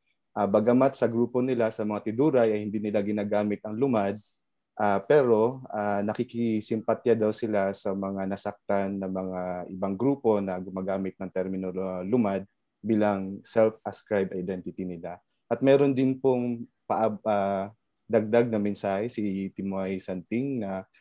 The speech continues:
chinat ni Judy Pasimio. Sabi niya dito, sa context ng mga I P sa barm,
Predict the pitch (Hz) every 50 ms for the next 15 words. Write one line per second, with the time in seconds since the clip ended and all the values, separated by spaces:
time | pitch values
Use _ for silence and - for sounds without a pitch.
0 | _ _ _ _ _ _ _ - - 113 104 104 104 104 - - 104 98 98 98
1 | 95 98 95 92 85 101 95 - - 95 92 - - 92 92 95 101 104 101 -
2 | 107 98 95 104 101 104 98 107 117 120 120 - 107 107 - 110 - 120 120 120
3 | 123 - 120 120 - - - 117 110 113 110 110 101 117 120 120 - 117 113 -
4 | - 127 117 107 101 98 98 98 101 110 120